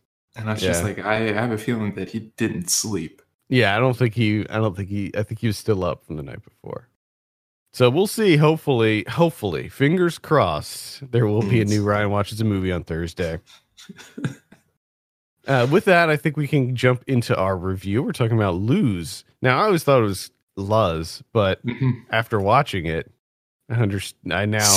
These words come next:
Speaker 1: <laughs> Set
Speaker 2: I
Speaker 1: that
Speaker 2: now
Speaker 1: shit
Speaker 2: know that
Speaker 1: straight.
Speaker 2: I was wrong the whole time.
Speaker 1: Not, yeah,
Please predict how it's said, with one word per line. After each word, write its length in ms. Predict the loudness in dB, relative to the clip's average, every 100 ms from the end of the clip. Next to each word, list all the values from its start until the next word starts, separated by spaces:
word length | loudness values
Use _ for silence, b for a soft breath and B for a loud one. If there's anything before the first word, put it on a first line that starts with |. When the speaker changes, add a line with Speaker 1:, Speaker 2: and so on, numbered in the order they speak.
| 2
Speaker 1:
<laughs> 180 | -4 -12
Set 300 | -6 0 2
Speaker 2:
I 20 |
Speaker 1:
that 60 | 4 4
Speaker 2:
now 120 | 4
Speaker 1:
shit 100 | 4
Speaker 2:
know 220 | 6 6
that 80 | 6
Speaker 1:
straight. 60 | 4
Speaker 2:
I 80 | 4
was 220 | 0 -2
wrong 540 | 0 2 2 0 -2
the 100 | 0
whole 220 | 0 -2 -2
time. 440 | -4 -4 -4 -6 -6 _ _ _ _ -8
Speaker 1:
Not, 480 | -4 -4 -4 -4
yeah, 280 | -4 -2 -6